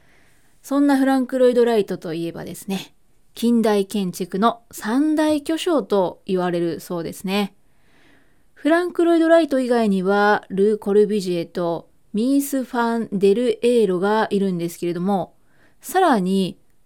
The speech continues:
バルター・グロピウスを加えて、近代建築の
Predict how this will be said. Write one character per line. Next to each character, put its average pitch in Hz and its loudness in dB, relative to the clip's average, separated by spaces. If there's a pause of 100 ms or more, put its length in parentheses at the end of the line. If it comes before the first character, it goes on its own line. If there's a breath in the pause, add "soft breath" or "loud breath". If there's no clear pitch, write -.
(160)
バ 202 -2
ル 302 2
タ 285 2
ー・ - 0
グ 262 -4
ロ 269 2
ピ 269 -4
ウ 247 -4
ス 269 -6
を 254 2
加 180 -4
え 165 -4
て、 - -2 (400)
近 302 0
代 277 2
建 254 -2
築 185 -10
の 202 -2